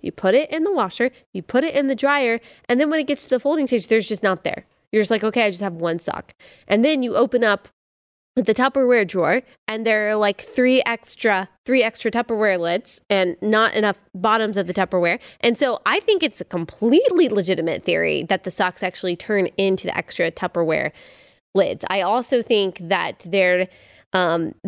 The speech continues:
big shampoo and conditioner have conspired to make sure that we never run out of shampoo and conditioner at the same time, and somehow that causes us to waste money.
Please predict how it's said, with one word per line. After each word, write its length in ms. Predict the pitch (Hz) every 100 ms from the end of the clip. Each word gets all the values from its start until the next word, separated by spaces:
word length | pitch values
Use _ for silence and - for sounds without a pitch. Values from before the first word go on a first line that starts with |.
| 165
big 200 | 269 233
shampoo 880 | - 285 240 226 - 226 180 175 175 -
and 240 | 202 190 -
conditioner 760 | 208 202 - 208 180 165 165 -
have 760 | - 185 175 170 170 165 170 -
conspired 920 | 214 190 - - 185 196 180 160 156
to 240 | - - 196
make 260 | 190 202
sure 240 | - 226 196
that 120 | 175
we 100 | 185
never 560 | 180 180 196 226 214
run 380 | 175 190 190 190 -
out 280 | 175 190 -
of 100 | 190
shampoo 440 | - 185 180 202 190
and 80 | 190
conditioner 340 | 175 175 190
at 80 | 180
the 80 | 175
same 240 | 175 175
time, 340 | 175 170 185 -
and 120 | 196
somehow 520 | - 202 202 202 196
that 180 | 196 -
causes 420 | 190 180 175 170
us 200 | 175 170
to 100 | 196
waste 380 | 175 170 - -
money. 340 | 170 147 -